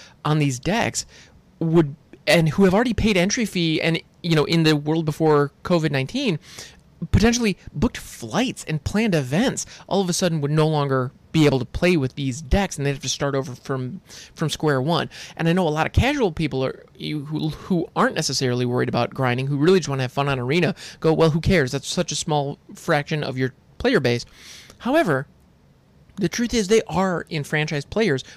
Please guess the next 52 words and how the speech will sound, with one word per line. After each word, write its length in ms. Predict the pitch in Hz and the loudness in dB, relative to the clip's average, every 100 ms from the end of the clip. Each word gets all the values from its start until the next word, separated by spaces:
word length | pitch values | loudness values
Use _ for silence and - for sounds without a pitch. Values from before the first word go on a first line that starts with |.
| - | -2
who 100 | 175 | 2
have 300 | - 208 202 | 4 4 2
invested 720 | 160 120 120 185 - - - - - - | 0 -2 -2 0 -2 -6 -12 -14 -20 -2
in 160 | 165 165 | 2 4
this 140 | - | 2
product 420 | - 196 175 156 | -4 -2 0 -2
and 140 | 165 147 | -4 -4
invested 500 | 135 127 139 151 135 | 0 0 -2 -2 -2
in 120 | 135 | -2
an 120 | 127 | -2
experience, 560 | 120 - 151 156 127 117 | -4 -4 0 0 0 -4
and 140 | 139 | -4
we 60 | 131 | -2
need 160 | 135 131 | 0 -2
to 60 | |
respect 400 | 113 - 123 120 | -4 -4 -6 -4
that 180 | 117 117 | -4 -4
as 180 | 113 - | -6 -8
well. 360 | 104 90 - - - - - | -4 -4 -6 -12 -16 -12 -4
And 100 | 247 | 2
so 80 | |
I 60 | 294 | 2
think 160 | 320 311 | 0 -4
that 100 | 320 | -4
makes 180 | 262 | -4
sense. 280 | - 214 - - | -4 -4 -4 -4
And 100 | 175 | -2
so 180 | 208 196 | 0 0
if 160 | 180 | 0
it, 140 | 196 - | -2 -2
if 140 | 160 170 | -4 -2
it 140 | 127 _ - | -6 _ -18
means 420 | 131 175 208 190 | -2 2 2 2
you 60 | |
need 160 | 180 185 | 0 0
to 60 | 165 | 2
wait 260 | 175 180 _ - | 2 2 _ -4
a 60 | 143 | 0
week, 340 | 143 185 - - | 2 0 -2 -6
two 180 | 180 | -2
weeks 400 | 170 160 180 - - - - | 0 0 0 -4 -10 -20 -14
for, 400 | - 165 156 151 | -2 0 2 2
uh, 240 | 143 127 | 2 0
for 160 | - 151 | 0 -2
Field 300 | 160 170 156 | 0 0 -2
of 60 | |
the 40 | 143 | -2
Dead 180 | 135 156 | -2 0
to 40 | |
get 160 | 175 - | -4 0
banned, 300 | 175 202 175 | 0 0 0
well, 340 | 139 202 | 0 0